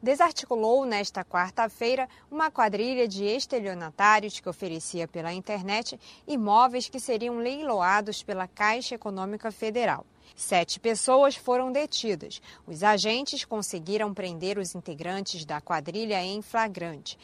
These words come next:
quando eles tentavam vender um imóvel fraudado para um deficiente visual.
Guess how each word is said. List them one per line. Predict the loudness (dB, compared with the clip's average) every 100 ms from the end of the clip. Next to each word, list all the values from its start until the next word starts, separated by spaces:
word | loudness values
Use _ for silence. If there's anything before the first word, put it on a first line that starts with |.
| -20 -20
quando | -6 -4 0 0
eles | 0 0 -4
tentavam | -6 -8 0 4 4 2 -4
vender | -4 -6 -6 -6
um | -4
imóvel | -4 -2 0 0 -4 -10
fraudado | -4 -2 0 2 2 2 -4 -18 -14 2
para | 4 4
um | 0
deficiente | -4 -6 -8 -8 -6 -4 -6 -8
visual. | -8 -8 -4 -4 -4